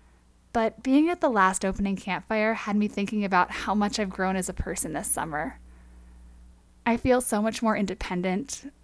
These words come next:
I feel like I've lived. And I feel like although this story isn't over yet, it's already worth telling.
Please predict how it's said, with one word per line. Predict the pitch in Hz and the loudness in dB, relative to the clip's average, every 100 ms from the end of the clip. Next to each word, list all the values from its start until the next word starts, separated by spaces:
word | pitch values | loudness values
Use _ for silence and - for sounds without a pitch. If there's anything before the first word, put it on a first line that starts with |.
| _ | _
I | - 190 190 185 185 - | 0 2 2 2 2 -2
feel | - 208 | -2 0
like | 196 | 2
I've | 190 180 | 0 -2
lived. | 175 175 175 208 - - _ _ _ _ _ _ _ _ _ _ - - _ | -2 -2 -2 -6 -16 -20 _ _ _ _ _ _ _ _ _ _ -20 -20 _
And | 220 208 | -2 -2
I | |
feel | 208 226 220 | 0 2 4
like | 233 233 | 4 2
although | - 202 202 202 202 | 0 2 4 2 2
this | 202 196 | 0 0
story | - 208 196 190 | -2 0 2 2
isn't | 180 190 | 2 0
over | 196 185 202 | 0 0 0
yet, | 233 294 - _ - - _ _ - | 2 0 -4 _ -20 -20 _ _ -8
it's | 190 - - | -6 0 0
already | - 180 170 165 | 2 2 2 -2
worth | 175 - - | -2 -4 -6
telling. | - - 277 269 | -8 -6 -2 -4